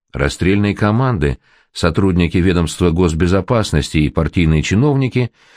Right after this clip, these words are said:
вовремя эвакуировались. Коллективную ответственность за расстрелы возложили на не имевших к ним отношения львовских евреев. Поразительно, с какой скоростью, буквально в считанные часы, подручные Степана Бандеры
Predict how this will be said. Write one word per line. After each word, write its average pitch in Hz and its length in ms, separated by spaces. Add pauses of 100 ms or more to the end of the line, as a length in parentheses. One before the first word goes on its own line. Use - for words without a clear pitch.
(200)
вовремя 185 600
эвакуировались. 73 960 (580)
Коллективную 123 640
ответственность 98 640
за 85 80
расстрелы 104 640 (380)
возложили 175 560
на 175 300
не 165 220
имевших 107 400
к - 20
ним 110 160
отношения 156 720 (300)
львовских 151 560
евреев. 78 480 (520)
Поразительно, 71 600
с - 80
какой 80 260
скоростью, 78 720 (360)
буквально 135 500
в - 40
считанные 127 520
часы, 151 500 (400)
подручные 92 540
Степана 92 460
Бандеры 107 580